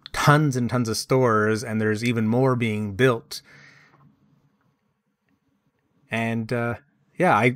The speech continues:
I tend to come here quite often because one of my friends from high school, he still lives in the area, and so I bike here.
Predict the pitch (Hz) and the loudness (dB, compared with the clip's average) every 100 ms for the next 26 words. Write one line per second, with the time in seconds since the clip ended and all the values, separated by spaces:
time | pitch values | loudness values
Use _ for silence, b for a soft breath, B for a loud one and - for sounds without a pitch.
0 | - 123 - 139 143 131 147 131 135 131 | 0 -2 0 0 2 4 2 4 2 4
1 | 131 123 156 - 123 117 - b b - | 2 4 4 2 -2 -2 -4 b b -6
2 | - 117 110 127 127 113 - 143 131 - | -2 -2 0 0 2 0 2 2 2 -2
3 | 110 139 151 - 117 113 113 B B B | 0 2 0 0 -2 -2 -4 B B B
4 | B 135 - 139 131 143 131 113 147 131 | B -4 2 4 4 2 2 2 2 0
5 | 98 127 - _ b b b b 110 104 | -2 -6 -10 _ b b b b -6 -4
6 | - 113 107 104 - - 120 135 165 - | 0 2 2 0 -4 -4 -2 2 2 0
7 | 120 120 156 | -4 -2 -6